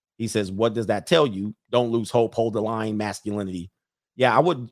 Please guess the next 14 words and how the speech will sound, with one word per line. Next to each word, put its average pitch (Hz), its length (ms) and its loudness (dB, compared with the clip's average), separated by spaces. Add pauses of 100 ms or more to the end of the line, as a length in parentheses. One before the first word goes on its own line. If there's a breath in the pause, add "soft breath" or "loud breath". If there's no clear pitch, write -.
I'm 123 160 0
always 156 260 4
telling 143 280 0
men, 117 160 0
hold 113 240 -2
the 117 80 4
line. 87 340 -2 (1200)
Don't 123 220 2
give 131 160 0
it 127 40 4
up 127 160 4
easy. 87 380 -6 (200)
Don't 175 180 2
feel, 233 180 2